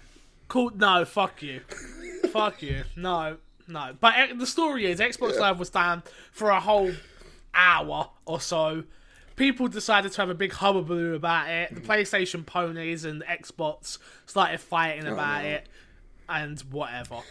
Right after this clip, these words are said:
Speaker 1: But Xbox Live was down. It didn't really affect me. It was down for, like, an hour. Like, it's no big deal. It happens.
Speaker 2: Yeah. Yeah.
Speaker 1: These are, these are P Cs. Do you know how useless your P C is without the internet?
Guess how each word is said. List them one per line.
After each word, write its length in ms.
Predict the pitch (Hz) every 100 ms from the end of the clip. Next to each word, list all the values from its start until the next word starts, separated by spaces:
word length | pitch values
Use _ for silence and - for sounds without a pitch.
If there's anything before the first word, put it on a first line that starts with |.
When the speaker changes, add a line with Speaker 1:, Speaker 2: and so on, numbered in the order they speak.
| - -
Speaker 1:
But 280 | 214 170 - _ - _ 214
Xbox 420 | 220 214 202 196
Live 260 | 185 170
was 220 | 160 180 147
down. 360 | 156 151 156 190
It 260 | 175 -
didn't 340 | 247 247 196 170
really 280 | 190 185
affect 360 | 175 - 185 160
me. 140 | 170
It 40 | 175
was 100 | 196
down 160 | 277
for, 100 | 269
like, 160 | 277 -
an 100 | 254 -
hour. 420 | 233 240 170 123
Like, 160 | 170
it's 140 | - -
no 120 | 262
big 320 | 254 262 -
deal. 420 | 240 277 190 104 101
It 100 | 160
happens. 600 | 240 294 185 110 110 -
Speaker 2:
Yeah. 100 | 87 73 - _ _ _
Yeah. 200 | 113 90 - _ - - -
Speaker 1:
These 160 | 233 247
are, 160 | 262 226 -
these 260 | 240 269 262
are 100 | 247
P 260 | - 269
Cs. 400 | 254 269 175 135
Do 160 | 151 160
you 40 | 247
know 60 | 247
how 80 |
useless 440 | 247 214 262 262 254
your 80 | 240
P 200 | 254 254
C 220 | 254 262
is 100 | 277
without 240 | 240 269 226
the 100 | 247
internet? 460 | 262 254 302 226